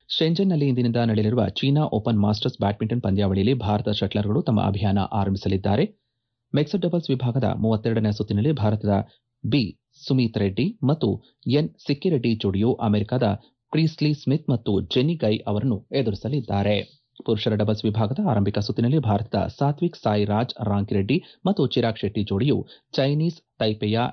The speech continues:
ಯಾಂಗ್ ಪೋ ಹುನ್ಸ್ವಾನ್ ಮತ್ತು ಲೀ ಜೆ ಹುಯೆ ವಿರುದ್ಧ ತಮ್ಮ ಅಭಿಯಾನ ಪ್ರಾರಂಭಿಸಲಿದ್ದಾರೆ. ಪುರುಷರ ಸಿಂಗಲ್ಸ್ ವಿಭಾಗದಲ್ಲಿ ಲಕ್ಷ್ಯ ಸೇನ್ ಏಳನೇ ಶ್ರೇಯಾಂಕದ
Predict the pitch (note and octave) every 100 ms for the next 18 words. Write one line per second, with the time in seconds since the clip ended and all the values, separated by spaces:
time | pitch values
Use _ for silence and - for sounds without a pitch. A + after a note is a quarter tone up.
0 | - G#2+ B2 C#3 D3+ - A2 - - -
1 | B2+ C3+ - G#2+ A#2 G#3 B2 - A2+ G#2
2 | - - C3+ D3+ E3 F3 A#2+ A2+ A2+ G#2
3 | G#2+ G#2 - G#2 G2 G2+ - G#2+ G2 G2
4 | G2+ F2+ F2 F#3+ C#3 F#2+ G2 G2 _ _
5 | - G#2 G#2 G2 - G2 - G2+ G2 G2+
6 | G#2 D3+ - - G#2 A#2 - E3+ - A#2+
7 | G#2 - - G#2+ G#2+ G2+ - G#2 G#2 G#2